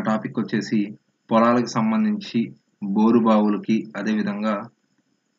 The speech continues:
నీటి నిల్వలను పెంచేటువంటి కుంటలకు, సామాన్లు భద్రపరుచుకునేటువంటి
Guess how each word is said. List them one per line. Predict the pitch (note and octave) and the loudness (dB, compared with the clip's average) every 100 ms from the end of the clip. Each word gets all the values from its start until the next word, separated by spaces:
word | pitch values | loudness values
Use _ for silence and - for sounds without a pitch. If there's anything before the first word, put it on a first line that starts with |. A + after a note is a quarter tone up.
| G2+ | 0
నీటి | A#2 B2+ C3 | 2 2 2
నిల్వలను | A#2 A2+ A2 G#2+ | 2 2 2 0
పెంచేటువంటి | G#2+ G2+ A2+ G2 G#2 F#2+ G2+ | -2 -4 -4 -6 -6 -6 -8
కుంటలకు, | - G#2 G#2+ G#2 F#2+ G#2 G#2+ _ _ _ _ - - | -6 -4 -2 -2 -4 -8 -8 _ _ _ _ -18 -4
సామాన్లు | A#2 A#2+ B2 B2+ A2 | 0 2 2 2 2
భద్రపరుచుకునేటువంటి | G#2+ G#2+ G2 G2 - G#2+ G2+ G2+ G2 | 0 0 -2 -4 -6 -6 -4 -4 -6